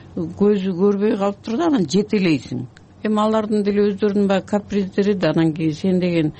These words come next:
мен менен бирге комнатада жатышың керек. Ал деген киши суксуй отуруп алат, түндөсү той конупчу.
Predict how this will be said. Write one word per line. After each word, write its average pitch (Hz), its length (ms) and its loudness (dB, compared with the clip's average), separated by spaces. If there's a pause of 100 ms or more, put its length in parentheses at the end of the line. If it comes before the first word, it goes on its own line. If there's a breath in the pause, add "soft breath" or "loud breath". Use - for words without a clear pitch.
(160 loud breath)
мен 233 220 4
менен 208 240 2
бирге 208 280 0
комнатада 196 760 0
жатышың 190 520 -2
керек. 175 340 0 (340 loud breath)
Ал 214 180 2
деген 208 300 0
киши 202 180 -4
суксуй 226 420 -2
отуруп 233 400 2
алат, 254 280 0
түндөсү 190 400 -2
той 196 160 2
конупчу. 196 540 0